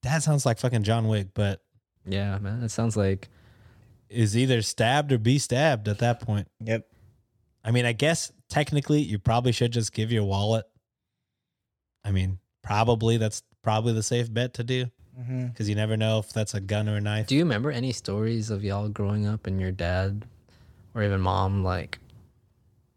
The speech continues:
Speaker 2: protecting y'all?
Speaker 1: Uh, one time there was a snake in my pool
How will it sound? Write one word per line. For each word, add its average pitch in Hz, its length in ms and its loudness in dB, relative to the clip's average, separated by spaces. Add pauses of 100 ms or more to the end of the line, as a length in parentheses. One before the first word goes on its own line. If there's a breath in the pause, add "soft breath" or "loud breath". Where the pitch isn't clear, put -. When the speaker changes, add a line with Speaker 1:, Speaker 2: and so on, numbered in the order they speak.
(200)
Speaker 2:
protecting 110 760 2 (440)
y'all? 113 280 2 (880)
Speaker 1:
Uh, 104 260 0
one 107 180 2
time 165 160 0
there 131 100 4
was 104 80 2
a 98 80 0
snake 110 400 -2
in 104 100 0
my 92 140 -2
pool 104 420 -10